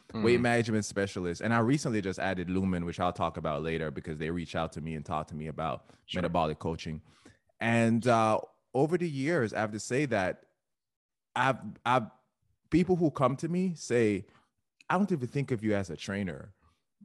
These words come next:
Speaker 2: because the things that you discuss, the most trainers don't talk about. Most trainers just want trying to work you out, but you look at the whole thing, and not just
Speaker 1: Mm.
Speaker 2: nutrition. You look at mental health, and that's where the transformational piece come in, right?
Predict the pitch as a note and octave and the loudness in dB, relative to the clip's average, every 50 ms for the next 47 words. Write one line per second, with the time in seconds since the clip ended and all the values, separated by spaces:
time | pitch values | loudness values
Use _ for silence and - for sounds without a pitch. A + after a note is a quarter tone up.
0 | - A2 B2+ C3 - - C3+ A#2+ A#2 A2+ G2+ - - - _ _ _ _ B2+ A#2 | -4 0 0 2 4 4 4 4 4 4 2 -2 -6 -12 _ _ _ _ -4 -2
1 | B2+ - - D#3+ E3+ F#3 D#3+ D#3+ C#3 - - D#3 E3 B2+ A2 B2+ A2+ - - - | -2 0 2 2 2 4 4 2 2 2 0 -2 -2 -2 -2 -2 -4 -4 -2 0
2 | B2 A#2 C#3 F3 - - - - - - - _ _ _ _ _ _ _ _ _ | 2 2 2 0 -2 -8 -12 -14 -16 -20 -20 _ _ _ _ _ _ _ _ _
3 | _ A2 B2 B2+ C3+ C#3 C#3 - - D3+ C#3+ C#3+ B2 A#2 G2 A2+ A2 A2 G#2+ - | _ 0 4 6 6 6 6 4 2 2 2 2 2 0 0 0 0 0 0 2
4 | A#2+ A2 A2 - F2+ E2 E2 D#2 F2+ G#2+ C3 C3+ - D#3+ D3+ C3+ B2+ A#2+ - A#2+ | 2 2 2 0 -4 -6 -6 -4 -2 -2 -2 -2 -2 -2 -4 -4 -4 -4 -4 -2
5 | G#2+ G2+ - A2+ G2+ G2 F2+ F#2+ G#2 G2+ F#2+ - G2+ F#2+ G2+ A2 G#2+ F#2+ - - | -4 -2 0 -2 -2 0 0 0 0 0 -2 -2 -2 -2 0 0 0 0 -2 -2
6 | F#2 F#2+ G#2+ C3 E3 E3 E3 D#3+ - D3 G2 G2+ G#2+ G#2 G2+ A#2+ B2 B2 A#2+ - | -4 -2 0 2 2 2 2 2 0 -2 -2 0 0 0 2 0 0 0 -2 -4
7 | - B2+ A2 G2 F#2 - A2+ A#2+ B2 C3+ D#3+ F#3+ - C3 C3+ C#3+ C#3 B2+ A2 G#2 | -4 -2 -2 -2 -2 -2 -2 -2 0 0 -2 -2 -4 -4 -2 0 2 2 2 0
8 | G2 F#2 F2 - _ - B2 C3+ B2 - - D#3+ C#3+ - - G#2+ G2 F#2+ F#2 - | -4 -6 -8 -10 _ -4 -2 -2 0 2 2 2 2 2 0 -2 -2 -2 -4 -6
9 | _ _ _ _ G#2 B2 D3 D#3 D#3 D#3 D3 C#3+ A#2+ A2 - - F#2 G2 A2+ B2+ | _ _ _ _ 0 2 4 6 6 4 4 4 2 2 2 -2 -4 -2 0 0
10 | C3 C3 - C3+ A#2+ A2+ A2+ G2+ F#2 E2+ E2 G#2+ F#2+ G2 G#2+ G#2+ - A2+ G2+ G2 | 0 0 0 0 -2 0 0 0 0 0 -2 -2 -2 0 0 0 0 -2 -2 -2
11 | - A#2+ G#2+ G#2+ - G#2 G2+ G#2 G#2 G#2+ G#2 - G#2+ G2 F#2 - - F#2+ F2 E2 | -2 -2 -4 -2 -2 -2 -2 0 0 -2 -2 -4 -6 -6 -6 -8 -8 -10 -12 -12
12 | - - F2+ E2 E2 D#2 D2+ D#2 D#2+ E2 E2+ E2 E2 | -12 -10 -10 -8 -8 -8 -8 -10 -10 -8 -8 -8 -8